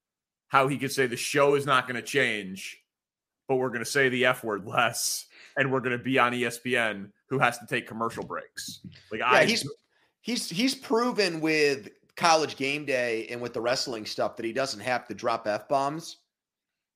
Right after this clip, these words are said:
Speaker 2: But that's a different version of Pat than on his show.
Speaker 1: Yes.
Speaker 2: I mean, he's still wildly entertaining and charismatic and stuff when he's on th-, those shows. But his radio show, or YouTube show, I should say,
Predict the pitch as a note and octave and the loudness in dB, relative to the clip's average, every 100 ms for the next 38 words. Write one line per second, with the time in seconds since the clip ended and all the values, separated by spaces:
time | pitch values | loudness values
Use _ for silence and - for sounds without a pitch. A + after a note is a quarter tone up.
0 | _ _ A#2 E3+ D#3 - - F3+ G3+ A3+ | _ _ 4 6 6 0 4 4 4 0
1 | C#3+ - F#3 F3+ D3+ A#2 C3+ C#3+ D3+ C3 | -2 -4 -2 -2 -6 -4 -2 -2 -2 -6
2 | G#2+ - - G#2+ G2 E2+ _ _ _ - | -8 -10 -4 -2 -2 -4 _ _ _ -4
3 | C3 B2 A2 G2 - G#2 C#2 - _ _ | -2 0 -2 -6 -6 -6 -6 -12 _ _
4 | _ _ - A#3+ G#3 - F#3+ F#3 D3+ E3+ | _ _ -2 2 2 0 -4 -2 -2 -4
5 | - G#3 G3+ D3 C#3 D3+ E3 D#3 D3 C#3 | 0 2 2 4 4 6 4 0 -4 -4
6 | C3+ C3 C3 C3+ A#2+ - C#3+ C3 A2 B2 | -6 -6 -6 -8 -10 -4 -4 -4 -4 -2
7 | C3+ C3 A#2 C3 A2+ A2+ A2 G2+ A#2 A2 | -2 -6 -10 -8 -8 -8 -10 -4 -4 -6
8 | G2+ G#2+ A#2 A#2 - B2 B2+ F2 - - | -12 -8 -6 -6 -6 -4 -4 -4 -10 -16
9 | - _ _ _ _ _ _ _ G#2 D#3 | -16 _ _ _ _ _ _ _ 4 4
10 | C#3 - E3+ F3 B2 A2+ C3+ F#3+ F#3+ D#3 | 4 -2 -2 0 -2 -2 0 0 0 0
11 | A#2+ - A#2+ G2+ F2+ A2 _ _ _ _ | -2 -4 -2 -2 -4 -8 _ _ _ _
12 | _ _ _ _ _ - C#3 B2+ A#2 B2+ | _ _ _ _ _ -4 2 2 0 -4
13 | F#3 - C#3 G#2 - G2 E2 E2 - F#2+ | -6 -4 -4 -4 -8 -6 -6 -6 -8 -12
14 | - G#2+ G2 F#2 | -6 -4 -4 -8